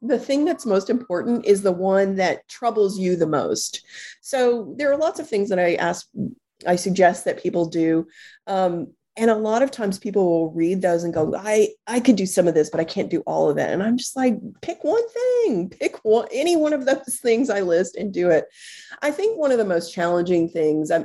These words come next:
I mentioned a little bit earlier, and I'll, I'll say again, I think one of the most challenging things I say in those, um, things to do, um, that we could do differently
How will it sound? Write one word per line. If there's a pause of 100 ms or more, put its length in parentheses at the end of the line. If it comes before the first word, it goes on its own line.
(120)
I
mentioned
a
little
bit
earlier,
and
I'll,
I'll (340)
say
again,
I
think
one
of
the
most
challenging
things
I
say
in
those,
um, (1040)
things
to
do, (140)
um, (320)
that
we
could
do
differently